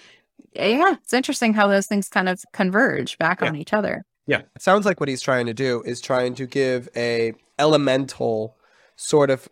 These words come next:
Speaker 3: approach to what is a baseline way that we can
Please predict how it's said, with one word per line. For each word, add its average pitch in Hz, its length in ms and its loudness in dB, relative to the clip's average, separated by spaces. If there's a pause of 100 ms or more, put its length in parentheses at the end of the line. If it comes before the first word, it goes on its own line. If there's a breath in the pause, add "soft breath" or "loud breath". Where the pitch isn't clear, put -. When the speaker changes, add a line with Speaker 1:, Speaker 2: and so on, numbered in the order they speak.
(100)
Speaker 3:
approach - 840 2 (260)
to 131 600 0
what 196 160 2
is 190 120 6
a 123 240 -2
baseline 131 1000 -2 (140)
way 160 320 4
that 139 220 -2
we 143 220 -4
can 120 560 -6